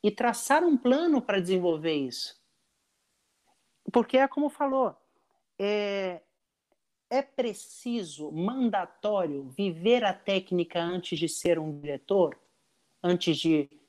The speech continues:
de vir pra cá, pros Estados Unidos? Não, não é mandatório. Mas o que que isso te traz? Te traz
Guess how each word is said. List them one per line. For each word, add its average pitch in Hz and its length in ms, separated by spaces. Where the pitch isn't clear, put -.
de 170 120
vir 156 240
pra 160 140
cá, 156 160
pros 151 160
Estados 151 280
Unidos? 170 580
Não, 370 280
não 294 160
é 269 80
mandatório. 170 800
Mas 254 200
o 269 60
que - 120
que 311 140
isso 269 280
te - 140
traz? - 680
Te - 160
traz 190 680